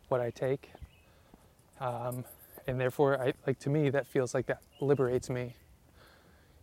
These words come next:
into, um, that, that liberates me from, from having to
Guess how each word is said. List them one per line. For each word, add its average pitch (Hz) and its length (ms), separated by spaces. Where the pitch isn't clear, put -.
into, 127 600
um, 123 440
that, 156 180
that 147 160
liberates 147 440
me 139 140
from, 127 440
from 131 580
having 135 400
to 135 600